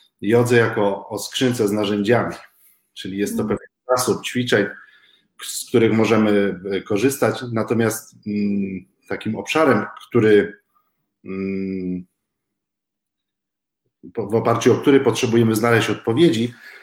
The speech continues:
Speaker 1: jest to, z czym wchodzimy na matę, jaki jest nasz typ postawy, co, jaki rodzaj dysbalansu mięśniowego jest w naszym ciele, który potrzebujemy zrównoważyć za pomocą któregoś z tych narzędzi.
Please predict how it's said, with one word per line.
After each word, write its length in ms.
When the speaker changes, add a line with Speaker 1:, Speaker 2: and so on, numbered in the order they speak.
Speaker 1:
jest 640
to, 300
z 200
czym 240
wchodzimy 400
na 120
matę, 340
jaki 240
jest 140
nasz 280
typ 180
postawy, 720
co, 540
jaki 300
rodzaj 300
dysbalansu 680
mięśniowego 800
jest 260
w 20
naszym 340
ciele, 400
który 180
potrzebujemy 580
zrównoważyć 680
za 120
pomocą 480
któregoś 520
z 80
tych 180
narzędzi. 460